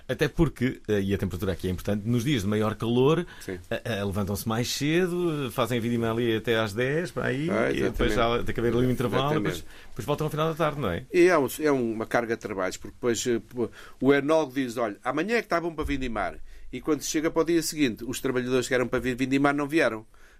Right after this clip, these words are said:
Speaker 2: porque não há mão de obra suficiente. E, portanto, aquela lógica de que vamos vindimar no ponto certo, em que está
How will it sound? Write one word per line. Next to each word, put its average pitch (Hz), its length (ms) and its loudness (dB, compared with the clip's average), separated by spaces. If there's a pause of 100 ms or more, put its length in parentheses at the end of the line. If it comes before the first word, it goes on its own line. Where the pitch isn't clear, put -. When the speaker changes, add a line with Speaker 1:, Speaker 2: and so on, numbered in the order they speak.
(100)
Speaker 2:
porque 127 200 -4
não 127 100 6
há 113 100 4
mão 120 180 0
de 117 60 2
obra 120 180 4
suficiente. 113 520 -2
E, - 20 -8
portanto, 135 340 0 (280)
aquela 160 300 2
lógica 160 520 2
de 113 80 -12
que - 140 -20
vamos 156 260 0
vindimar 156 680 2
no 139 160 -4
ponto 151 380 -4
certo, 156 640 0
em 131 100 0
que - 60 -16
está 147 200 2